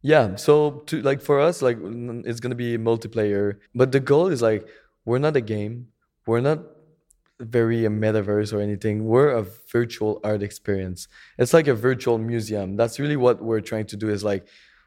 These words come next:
we're trying to make a space that you can just come and get lost, and it's in a very meditative way, but to, to see N F Ts. Um, so yeah, we're just, like,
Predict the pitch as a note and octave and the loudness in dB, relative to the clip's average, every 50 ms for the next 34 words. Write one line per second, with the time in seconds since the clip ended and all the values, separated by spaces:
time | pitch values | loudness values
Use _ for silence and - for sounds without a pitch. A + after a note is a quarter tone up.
0 | _ _ - A#2 A#2+ - - C#3 C#3+ D3+ C#3+ - B2+ A#2+ A#2 A#2 A2+ A2 A2 A2 | _ _ -4 -2 -2 0 2 2 2 0 -2 -4 -6 -6 -2 0 2 2 2 2
1 | A2 A2 - - - _ _ _ _ _ _ _ _ _ _ - A2+ G#2+ - - | 0 -4 -8 -16 -20 _ _ _ _ _ _ _ _ _ _ -8 -8 -8 -8 -6
2 | - - B2+ A#2+ B2+ C3 B2+ B2 A#2 A2+ G#2+ G#2 F#2 A2+ A2 G#2+ A#2+ C3+ - - | -2 2 4 4 4 2 2 0 0 0 0 -2 -4 -4 -4 -4 -4 -6 -8 -6
3 | - - A2+ A2 A2 A#2 G#2+ G#2+ G2+ B2 B2 - - A#2 A2+ A2 G#2+ - - - | -2 0 0 0 0 -2 -4 -2 0 2 2 2 2 0 0 0 0 -2 -8 -14
4 | - A2 A2 G#2 G2+ G2 - A2+ A2 - - - B2 A#2+ B2 A2 G2+ A#2+ C3 C#3+ | -12 -10 -8 -8 -8 -6 -6 -6 -6 -6 -4 -4 -2 0 0 0 2 4 4 4
5 | D3 C#3 B2+ A#2+ A#2 A2+ G#2+ G2 - A#2+ A2+ A2+ A2+ G#2+ G2+ G#2 G#2+ G#2 G#2 G2+ | 2 0 0 0 0 0 0 0 0 0 2 2 2 0 0 0 0 0 2 0
6 | G2+ G#2 E2 - _ _ _ _ _ _ _ _ _ - - A2 G#2+ G#2+ G2+ G#2 | 0 -4 -6 -8 _ _ _ _ _ _ _ _ _ -6 -4 -4 -4 -4 -6 -8
7 | - G#2 - - - A#2 A#2 F2 G#2 A2 A2 G2 - - - F#2+ F2 F2 E2+ - | -8 -8 -8 -6 -4 0 0 2 2 2 2 0 -2 -6 -8 -8 -8 -8 -10 -12
8 | - _ _ - - - - - _ _ - G#2 G2+ G2+ G2 G2 G2 G2 G2 G2 | -16 _ _ -20 -20 -20 -20 -20 _ _ -4 0 2 2 4 4 4 2 2 0
9 | G2 F#2+ F#2+ F#2 F#2+ - - - A2 A2+ B2 D3 D3+ C#3 B2 C3 C3 C#3 D#3+ D3+ | -2 -2 -4 -6 -8 -6 -2 0 2 4 4 4 4 4 2 0 0 -2 -4 -2
10 | - C3 A#2 A2 G2+ | 2 2 2 2 2